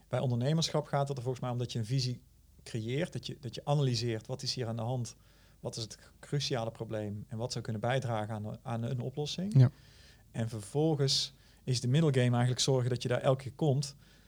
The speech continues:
Speaker 1: maar voortdurend naar die endgame toe blijven bewegen,
Speaker 2: Ja.
Speaker 1: denk ik.
Speaker 2: Ja.
Speaker 1: En dat is wel, ik denk dat ondernemerschap voor mij, dat is, vind ik het grote verschil van puur werken in een organisatie en werken als ondernemer,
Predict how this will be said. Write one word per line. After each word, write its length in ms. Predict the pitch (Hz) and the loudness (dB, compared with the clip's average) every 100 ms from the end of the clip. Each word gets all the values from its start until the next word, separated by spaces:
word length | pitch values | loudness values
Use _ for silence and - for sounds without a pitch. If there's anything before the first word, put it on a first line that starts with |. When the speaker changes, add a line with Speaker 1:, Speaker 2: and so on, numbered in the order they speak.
| - - | -20 -8
Speaker 1:
maar 200 | 117 113 | -4 -2
voortdurend 380 | 127 143 147 120 | 2 4 6 4
naar 200 | 139 151 | 4 2
die 120 | 120 | 2
endgame 380 | 131 131 113 110 | 0 0 -2 -2
toe 140 | 160 | -2
blijven 380 | 131 113 110 - | -2 -2 -4 -8
bewegen, 320 | 110 110 147 | -12 0 8
Speaker 2:
Ja. 200 | 139 110 117 | 10 10 4
Speaker 1:
denk 220 | 110 101 | -6 -2
ik. 60 | - | 2
Speaker 2:
Ja. 120 | 120 - - | 2 0 -10
Speaker 1:
En 100 | 117 | 0
dat 180 | 120 139 | 4 4
is 100 | 131 | 2
wel, 340 | 127 143 165 - | 2 2 2 -2
ik 100 | 123 | -4
denk 180 | 135 135 | -2 -2
dat 280 | 131 - - - - - - - | -4 -8 -18 -20 -20 -20 -20 -12
ondernemerschap 600 | 131 120 127 143 - 135 | -6 -4 -2 -2 0 -2
voor 140 | - 117 | -2 -6
mij, 240 | 117 147 | -2 0
dat 180 | 147 139 | 0 -2
is, 80 | - | -4
vind 180 | - 135 | -2 -2
ik 80 | |
het 80 | 135 | -2
grote 220 | - 139 139 | 2 2 2
verschil 280 | - 135 | 0 0
van 240 | 120 123 117 - | 0 -4 -6 -6
puur 200 | 131 120 | -6 -2
werken 280 | 127 123 127 | 0 -2 -4
in 60 | |
een 60 | 123 | -4
organisatie 520 | 117 117 131 123 - | -4 -4 -2 -4 -4
en 60 | 117 | -6
werken 180 | 117 | -6
als 80 | 117 | -8
ondernemer, 540 | - 113 113 135 156 | -8 -6 -2 0 0